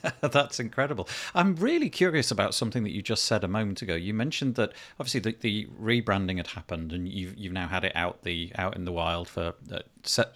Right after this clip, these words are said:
a number of weeks, and people have begun to transition over and understand that they've got to type in patchstack dot com instead of WebArcs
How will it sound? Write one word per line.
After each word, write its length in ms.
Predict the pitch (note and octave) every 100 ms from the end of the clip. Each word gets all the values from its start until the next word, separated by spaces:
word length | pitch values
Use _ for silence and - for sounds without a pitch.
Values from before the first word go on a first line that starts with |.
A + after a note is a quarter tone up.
| - - - -
a 100 | A2+
number 240 | A2+ A2+ G2
of 100 | E2+
weeks, 400 | E2+ F2+ - -
and 160 | E2+ - - -
people 260 | - G2+ G2+
have 160 | E2 - - F#2
begun 400 | F#2 G2 F#2+ F2+
to 240 | F2+ E2
transition 560 | - F2+ E2+ F#2 - F2
over 300 | F#2 F#2 F2
and 200 | E2+ D#2+
understand 640 | G#2 F2+ F2+ - F#2 F2+
that 80 | E2+
they've 140 | E2+
got 80 | F2
to 80 | E2
type 280 | - F2 -
in 120 | E2+
patchstack 560 | - G2+ - - E2
dot 180 | - F2
com 220 | - F#2
instead 320 | F2+ E2+ - E2
of 100 | -
WebArcs 540 | - F2+ F2 F#2 -